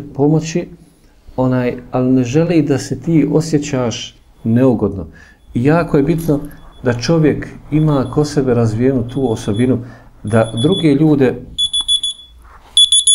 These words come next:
e, izvinite, da ljude, onaj, i kada im valjaš, da ih ne osramotiš, da ih ne poniziš ili da ne osjeti ko sebe, onaj, nešto neugodno. Spominje se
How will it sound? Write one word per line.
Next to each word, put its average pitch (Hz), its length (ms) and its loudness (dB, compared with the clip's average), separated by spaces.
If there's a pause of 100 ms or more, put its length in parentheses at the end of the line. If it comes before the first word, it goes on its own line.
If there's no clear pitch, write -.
(280)
e, 98 100 -8
izvinite, 98 360 -12 (1160)
da 120 420 -2
ljude, 143 480 2 (560)
onaj, 127 380 -4
i 156 100 -4
kada 147 240 2
im 135 240 2
valjaš, 147 480 0
da 131 140 -2
ih 123 140 -2
ne 123 160 -2 (100)
osramotiš, 117 720 -4
da 113 100 -2
ih 113 100 2
ne 110 100 2
poniziš 131 760 2
ili 123 220 -2
da 117 140 0
ne 120 100 2
osjeti 135 420 -2
ko 131 140 -2
sebe, 120 320 -2 (600)
onaj, 117 300 0
nešto 123 500 -2 (640)
neugodno. 107 640 2 (840)
Spominje 180 480 2
se 170 280 -2